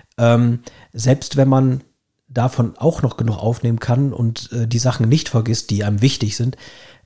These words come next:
äh, trotzdem, wenn du regelmäßig an irgendwelche Werbejingles von vor zehn, zwanzig Jahren denkst, das sind ja dann alles Momente, wo du nicht stattdessen an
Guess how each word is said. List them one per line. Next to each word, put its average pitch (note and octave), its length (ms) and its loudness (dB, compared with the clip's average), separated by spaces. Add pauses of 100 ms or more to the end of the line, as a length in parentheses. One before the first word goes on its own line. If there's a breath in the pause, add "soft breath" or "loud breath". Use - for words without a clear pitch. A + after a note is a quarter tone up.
äh, A2 240 2
trotzdem, C#3 580 0 (300)
wenn B2+ 240 0
du A#2 80 2
regelmäßig B2 580 2
an A#2+ 80 2
irgendwelche A2+ 420 0
Werbejingles A#2+ 680 2
von A2+ 400 -2
vor A2+ 300 -4
zehn, B2+ 340 0
zwanzig B2+ 380 -2
Jahren C3+ 300 2
denkst, A2+ 440 -2 (720 loud breath)
das - 180 -2
sind C3+ 160 0
ja C#3 160 4
dann B2+ 220 2
alles C#3 340 0
Momente, B2+ 480 2
wo C3 120 0
du C3+ 340 -4
nicht B2 340 2
stattdessen - 640 -2
an C#3 320 0